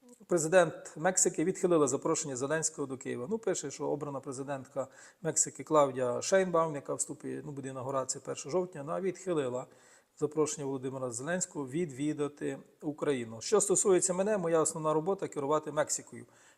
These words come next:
Я буду брати участь у деяких міжнародних заходах, які ми вважаємо важливими,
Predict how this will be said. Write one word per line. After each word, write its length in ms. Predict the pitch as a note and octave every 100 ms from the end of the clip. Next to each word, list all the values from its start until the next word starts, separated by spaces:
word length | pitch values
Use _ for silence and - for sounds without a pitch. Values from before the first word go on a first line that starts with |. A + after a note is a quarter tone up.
| -
Я 100 | F3+
буду 180 | G3+ F#3+
брати 300 | F3+ E3+ F3
участь 440 | G#3 F3+ C#3+ -
у 60 | D#3
деяких 420 | D#3 C3 C3 B2
міжнародних 560 | D3 A#2+ C#3 C3+ B2+ A#2+
заходах, 480 | G3 - F3 D#3
які 180 | D3+ D#3+
ми 100 | D#3+
вважаємо 380 | D3 D3+ D3+ C#3
важливими, 400 | C3+ C3+ B2